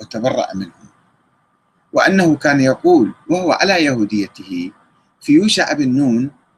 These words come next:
نبي من أنبياء اليهود السابقين، بعد موسى بهذه المقالة، أن موسى، أن يوشع هو وصي موسى يعني.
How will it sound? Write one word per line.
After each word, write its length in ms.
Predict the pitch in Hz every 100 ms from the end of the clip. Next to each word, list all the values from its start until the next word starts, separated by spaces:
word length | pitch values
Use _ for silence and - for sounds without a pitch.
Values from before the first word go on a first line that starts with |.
| _ _ _
نبي 260 | 131 143 117
من 140 | 101
أنبياء 400 | 95 98 101 -
اليهود 440 | 82 78 - 92 90 _ _ -
السابقين، 640 | - 76 80 - 156 147 - _ _ _ _
بعد 240 | 131 120 135
موسى 480 | 131 170 165 151 143
بهذه 440 | 123 120 113 104
المقالة، 520 | 90 92 - 78 78 - _ _ _ _ _ -
أن 280 | 113 107 117
موسى، 420 | 127 131 127 - -
أن 120 | 104
يوشع 440 | 101 123 151 135 131
هو 260 | 120 117
وصي 260 | 104 - 113
موسى 300 | 87 85 -
يعني. 260 | 67 65